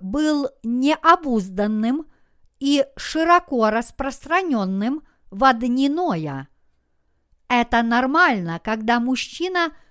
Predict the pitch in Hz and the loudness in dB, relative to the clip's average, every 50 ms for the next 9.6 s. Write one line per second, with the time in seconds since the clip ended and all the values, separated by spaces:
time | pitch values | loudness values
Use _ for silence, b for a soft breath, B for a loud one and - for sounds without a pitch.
0 | b b b 220 254 349 359 311 262 220 208 220 220 - - - 214 202 214 208 | b b b -2 0 0 2 2 2 2 2 2 -2 -4 -10 -10 -8 -6 -6 -4
1 | 214 277 277 277 277 269 - - 190 170 165 156 151 151 151 - _ _ _ _ | -2 0 0 0 -2 -4 -6 -8 -6 -6 -6 -6 -8 -8 -10 -14 _ _ _ _
2 | _ _ _ _ _ _ _ _ _ _ _ - 254 254 240 240 - 233 226 220 | _ _ _ _ _ _ _ _ _ _ _ -2 0 0 0 2 0 0 0 2
3 | 214 208 208 208 208 247 311 339 302 254 220 190 175 170 165 - - _ _ _ | 0 0 0 0 2 2 4 2 2 2 0 -2 -4 -6 -8 -10 -16 _ _ _
4 | - 247 247 226 220 220 240 233 226 208 202 269 311 370 415 370 - - - 220 | -4 -4 -4 -2 0 2 2 2 2 0 0 -2 -2 -2 -2 -6 -8 -8 -6 -4
5 | 208 202 196 202 208 233 247 220 247 285 277 - - - - _ _ - - - | -2 -2 0 0 0 0 -2 -2 -2 -4 -4 -6 -14 -18 -20 _ _ -12 -10 -8
6 | - 294 294 294 285 302 294 320 349 370 359 294 220 190 175 165 165 202 214 262 | -6 -2 -2 0 0 0 2 2 0 0 0 0 -2 -2 -2 -2 -2 -2 -2 -4
7 | 254 - _ _ _ _ _ _ _ _ - 247 240 233 220 220 254 320 381 339 | -6 -10 _ _ _ _ _ _ _ _ -4 0 0 2 2 2 2 2 2 2
8 | - 233 - - - 208 226 240 247 226 226 269 277 - - - 277 285 285 302 | 0 -2 -8 -4 -2 0 0 0 0 0 0 -2 -2 -2 -4 0 2 2 2 2
9 | 302 311 302 269 311 359 370 330 220 175 139 - | 2 0 0 -2 -2 -2 -2 -2 -4 -4 -6 -10